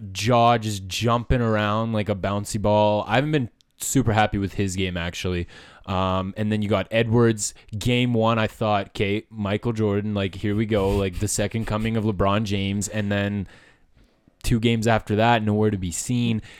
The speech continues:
Cat was a disaster in games two and three, and then he just drops a thirty piece,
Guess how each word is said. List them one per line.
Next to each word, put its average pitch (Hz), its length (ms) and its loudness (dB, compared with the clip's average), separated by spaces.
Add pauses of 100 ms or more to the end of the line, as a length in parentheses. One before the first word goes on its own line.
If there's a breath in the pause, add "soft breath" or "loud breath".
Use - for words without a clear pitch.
(180 loud breath)
Cat 120 440 0
was 107 400 -2
a 110 100 -4
disaster 104 1160 -2
in 98 360 -4
games 101 580 -2
two 104 260 0
and 95 160 -4
three, 107 400 2
and 107 160 -4
then 107 100 0
he 104 80 -2
just 98 240 -4
drops 104 320 -2
a 101 80 -2
thirty 104 460 0
piece, 104 540 -2